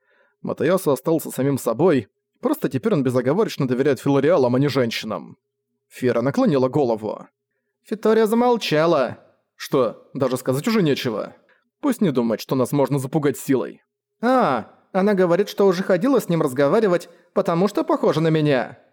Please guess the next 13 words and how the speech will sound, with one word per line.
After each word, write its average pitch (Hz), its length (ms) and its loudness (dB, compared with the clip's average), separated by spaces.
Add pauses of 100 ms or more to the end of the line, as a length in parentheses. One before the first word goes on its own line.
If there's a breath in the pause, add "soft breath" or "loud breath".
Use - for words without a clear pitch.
(440)
Значит, 113 460 -4
она 131 160 0
пыталась 131 380 0
поговорить 131 420 -2
с - 20 -10
Матаясу 127 540 2
ещё 143 300 0
до 131 100 -2
того, 131 280 0
как 143 180 -8
я 139 80 2
ей 139 80 2
предложил? 143 600 0